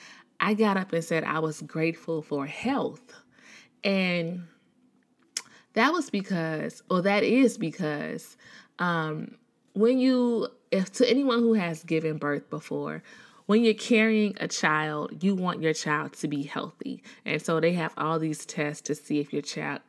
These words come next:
possibly, um, have, you know, Down syndrome or, um, anything, you know, that's not working, um, quite right. And, um, you know,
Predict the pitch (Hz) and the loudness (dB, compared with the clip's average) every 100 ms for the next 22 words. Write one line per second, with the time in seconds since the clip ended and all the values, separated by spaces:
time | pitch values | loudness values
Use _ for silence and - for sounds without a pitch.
0 | - 151 143 - 151 147 - - - - | -4 -2 -2 -2 -4 -4 -8 -16 -20 -14
1 | 147 139 156 151 135 135 - 156 143 139 | -8 -8 -6 -8 -6 -8 -6 -6 -6 -8
2 | 143 143 135 147 - 240 226 220 214 190 | -8 -8 -8 -10 -4 -2 0 0 0 -2
3 | 160 151 147 - - _ - 160 139 - | -4 -4 -6 -12 -20 _ -4 -2 -2 2
4 | 233 220 - 175 165 160 160 147 139 - | 4 4 0 -2 0 -2 -4 -4 -6 -6
5 | 147 147 - 156 147 135 151 151 147 147 | -6 -6 -6 -6 -6 -4 -2 -2 -2 -6
6 | 147 151 - - - 147 143 139 131 - | -6 -8 -12 -20 -12 -6 -6 -6 -10 -14
7 | - - - - 180 160 - - _ - | -18 -20 -20 -8 -4 -2 -4 -8 _ -14
8 | 156 165 151 135 131 - - - - _ | -6 0 2 0 -4 -8 -16 -20 -20 _
9 | - 160 - 151 151 143 147 151 - _ | -2 0 0 -2 -2 -4 -8 -12 -16 _
10 | _ _ _ _ _ _ _ - - - | _ _ _ _ _ _ _ -14 -8 0
11 | 196 165 156 123 | 2 2 2 -2